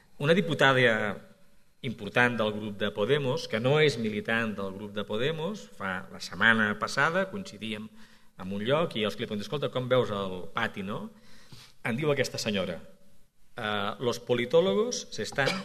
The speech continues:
equivocando." Si hi ha un món de l'entorn de Podemos que no ha entès la significació de Podemos en les primeres,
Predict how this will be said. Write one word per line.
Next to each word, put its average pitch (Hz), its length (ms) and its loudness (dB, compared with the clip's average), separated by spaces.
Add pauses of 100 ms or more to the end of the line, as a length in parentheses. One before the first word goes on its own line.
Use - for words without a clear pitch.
(140)
equivocando." 87 600 -8 (840)
Si - 120 -4
hi 190 40 4
ha 226 40 2
un 175 240 2
món 139 460 4
de 107 100 0
l'entorn 120 520 0
de 117 100 -2
Podemos 131 680 -2 (360)
que 113 120 2
no 135 140 4
ha 135 80 4
entès 131 440 4
la 110 140 -2
significació 107 640 -6
de 104 120 -2
Podemos 107 640 -4 (340)
en 98 140 -6
les 95 100 -8
primeres, 98 880 -2